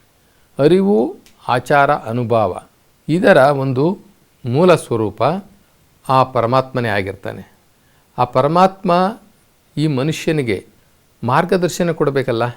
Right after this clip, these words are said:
ಅವನಿಗೆ ಒಳ್ಳೇದೇನು ಕೆಟ್ಟದ್ದೇನು ಅಂಥೇಳಿ ತಿಳಿಸ್ಕೊಡ್ಬೇಕಲ್ಲ. ಅದಕ್ಕೋಸ್ಕರ ಗುರುಗಳನ್ನು ಕಳಿಸ್ತಾನೆ. ಆ ಗುರುಗಳು, ಪ್ರವಾದಿಗಳು ಬಂದು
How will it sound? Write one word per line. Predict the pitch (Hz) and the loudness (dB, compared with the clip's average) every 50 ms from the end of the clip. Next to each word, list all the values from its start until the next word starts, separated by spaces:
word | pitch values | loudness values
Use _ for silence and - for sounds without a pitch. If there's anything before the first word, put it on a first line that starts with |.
| _ _ _ _ _ _ _ _ _ _ - | _ _ _ _ _ _ _ _ _ _ -6
ಅವನಿಗೆ | - 127 139 143 127 | -4 -2 -2 0 0
ಒಳ್ಳೇದೇನು | 131 120 113 127 135 147 160 165 156 151 151 151 151 | -2 0 0 0 2 2 2 4 4 2 2 0 -2
ಕೆಟ್ಟದ್ದೇನು | 147 - - 120 - 151 143 131 135 135 131 | -4 -6 -8 -6 -4 -4 -2 0 0 -2 -2
ಅಂಥೇಳಿ | 127 120 120 - 131 127 120 | -4 -8 -6 -4 -4 -4 -4
ತಿಳಿಸ್ಕೊಡ್ಬೇಕಲ್ಲ. | 120 - 143 147 147 - - - 139 123 110 110 110 - 101 101 113 123 - _ _ _ _ _ _ _ _ _ _ _ _ _ _ _ _ | -4 -6 -6 -6 -6 -6 -6 -6 -4 -4 -4 -6 -6 -6 -6 -6 -8 -10 -12 _ _ _ _ _ _ _ _ _ _ _ _ _ _ _ _
ಅದಕ್ಕೋಸ್ಕರ | - 131 143 170 165 - 175 165 160 - - 139 104 98 113 139 175 202 - _ _ _ _ _ - 135 | -4 -2 -2 -2 -2 0 -2 -2 -2 -2 -2 -2 0 0 -2 -4 -6 -10 -16 _ _ _ _ _ -10 -6
ಗುರುಗಳನ್ನು | 117 131 156 185 180 165 147 127 113 107 104 - | -2 0 0 0 0 0 -2 -2 -4 -6 -6 -6
ಕಳಿಸ್ತಾನೆ. | 107 104 - - - - - - - - _ _ _ _ _ _ _ _ _ _ _ _ _ _ _ _ _ _ _ _ _ _ _ _ _ _ _ _ - | -8 -8 -8 -10 -14 -14 -14 -14 -16 -16 _ _ _ _ _ _ _ _ _ _ _ _ _ _ _ _ _ _ _ _ _ _ _ _ _ _ _ _ -6
ಆ | 127 135 160 | -2 0 0
ಗುರುಗಳು, | 165 143 120 135 160 175 160 151 147 143 147 147 147 170 - - _ _ _ _ _ _ _ _ - | 0 0 0 0 0 0 0 0 0 0 0 -2 -2 -6 -8 -14 _ _ _ _ _ _ _ _ -6
ಪ್ರವಾದಿಗಳು | 123 113 107 110 123 139 147 131 123 110 113 107 104 110 - - _ _ _ _ _ _ _ _ _ - | -4 -2 0 2 2 2 2 0 -4 -6 -6 -6 -8 -10 -12 -16 _ _ _ _ _ _ _ _ _ -6
ಬಂದು | 113 113 117 117 101 98 107 131 160 208 | -2 -2 -2 -2 -4 -8 -8 -10 -10 -12